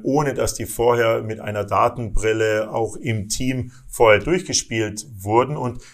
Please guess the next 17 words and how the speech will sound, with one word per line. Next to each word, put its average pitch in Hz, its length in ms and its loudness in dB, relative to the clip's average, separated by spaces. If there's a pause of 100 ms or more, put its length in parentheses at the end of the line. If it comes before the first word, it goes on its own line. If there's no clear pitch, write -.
das 113 220 4
funktioniert 123 480 -4
auch 117 180 -2
über 117 200 -6
verschiedene, 117 720 -6 (200)
ähm, 107 440 -4
Locations 117 540 0
hinweg. 98 320 -6
Also 101 160 -6
es 104 120 -2
können 117 240 -8
auch 107 200 -4
Operateure 117 720 -2
an 113 120 -8
verschiedenen 113 480 -8
Orten 139 380 -2
sein 107 380 -2